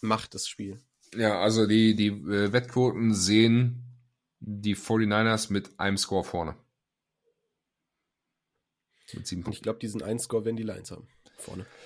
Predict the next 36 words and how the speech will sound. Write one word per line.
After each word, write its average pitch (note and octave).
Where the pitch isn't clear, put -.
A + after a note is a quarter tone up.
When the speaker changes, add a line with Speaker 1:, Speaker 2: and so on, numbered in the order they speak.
Speaker 2:
Ähm, F#2
ja. E2
Ich A2
habe C3
vor C#3
der C#3+
Saison B2
in A2+
unserer A2
Bowl-Prediction-Folge A#2
gesagt, G2+
die G#2
Lions A2+
kommen A2+
in A2
den G#2
Super G#2
Bowl G2
und G2
gewinnen G2+
ihn. F3
Und G2+
dabei G2
bleibe D#2+
ich. -
Ich, -
ich -
wünsche E3
mir C3+
die B2
Lions A#2
im G#2+
Super G#2
Bowl G2
einfach, F#2
weil F2+